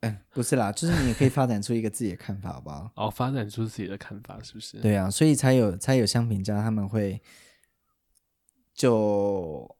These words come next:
Speaker 1: 会讲一些他们自己对香水的好坏，他们有一些自己的评断方法。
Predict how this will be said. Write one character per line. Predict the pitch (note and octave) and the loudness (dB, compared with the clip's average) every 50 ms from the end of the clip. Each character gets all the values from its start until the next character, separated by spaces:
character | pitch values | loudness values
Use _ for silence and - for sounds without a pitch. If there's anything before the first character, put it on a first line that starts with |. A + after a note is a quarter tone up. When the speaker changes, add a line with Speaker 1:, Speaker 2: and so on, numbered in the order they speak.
| _ _ _ | _ _ _
Speaker 1:
会 | - E3 | 2 2
讲 | D3 - A2 G2 G#2 | 4 4 0 0 0
一 | A2+ | -2
些 | A2 - A#2 | -2 -2 -2
他 | A#2 A#2 | -2 -2
们 | A#2 A2 G#2+ G#2+ | -4 -4 -4 -6
自 | - B2 | -6 -10
己 | A2+ - F#2+ E2+ E2 - - | -10 -8 -10 -12 -12 -12 -6
对 | - A2+ G2+ F2+ F2 E2 - - _ _ _ - | -4 -2 -2 -2 -4 -8 -12 -16 _ _ _ -12
香 | - - A2 G#2+ G#2+ | -6 -4 -4 -4 -4
水 | - - G2 D#2+ C#2+ C2+ - _ _ _ _ _ _ - | -6 -6 -8 -8 -8 -14 -18 _ _ _ _ _ _ -6
的 | - A2 | -4 -4
好 | G2+ - - F#2 F2+ | -4 -4 -8 -12 -12
坏， | - - A#2+ G2+ F2 - - _ | -6 -6 -6 -6 -6 -10 -14 _
他 | _ - | _ -8
们 | A2+ A2 G#2+ | -6 -6 -6
有 | F#2+ F2 F2 | -6 -6 -8
一 | F#2+ | -8
些 | G2+ A2 | -6 -8
自 | G#2 B2+ A2+ | -8 -8 -8
己 | G#2 E2+ | -10 -10
的 | D2 | -12
评 | - - - F#2+ | -14 -14 -14 -12
断 | F#2 F#2 E2 - A2+ | -10 -10 -10 -12 -12
方 | - - - F#2+ G2 | -14 -14 -14 -14 -16
法。 | - - - | -16 -18 -20